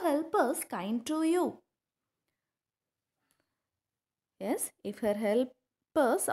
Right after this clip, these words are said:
are kind to her. She answered, "Fairly, but they are not as careful as I shall be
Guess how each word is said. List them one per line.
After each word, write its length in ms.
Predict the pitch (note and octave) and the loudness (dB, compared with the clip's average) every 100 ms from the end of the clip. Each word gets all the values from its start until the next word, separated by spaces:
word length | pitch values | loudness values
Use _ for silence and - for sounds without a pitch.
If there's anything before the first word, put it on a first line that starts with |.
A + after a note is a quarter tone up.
| A#3+ | 0
are 100 | E4 - | 0 0
kind 240 | D4+ D#4 C#4+ | 0 2 2
to 100 | C4 A3 - | 0 0 -2
her. 100 | F3 - _ _ - | -6 -8 _ _ -12
She 140 | - A3 E3+ | -4 -2 -2
answered, 600 | D#3+ F3 - B3+ C5+ D5+ _ _ _ _ _ _ _ _ _ _ _ _ _ _ _ _ | -4 -4 0 4 4 0 _ _ _ _ _ _ _ _ _ _ _ _ _ _ _ _
"Fairly, 580 | A3+ C4 A#4 F#4+ G#3+ F3 - | -4 -2 2 2 2 -4 -8
but 240 | F3 E3 | -8 -6
they 100 | F3 | -4
are 220 | G3 G#3 G3 | -4 -4 -4
not 340 | G3+ F4+ B4+ - | -2 -2 -2 -4
as 340 | F3+ G3 F#4+ - C#4+ | -6 -2 -2 -2 -2
careful 500 | A#3 A3+ - E4+ C#5+ - - G#3 | -2 -2 -4 0 0 -2 -8 -4
as 200 | E4+ - G#3+ | -4 -2 -2
I 20 | A#3+ | -2
shall 520 | C#4+ - G#3 G3 G3 | -4 -4 -2 -2 -4
be 80 | G3 | -2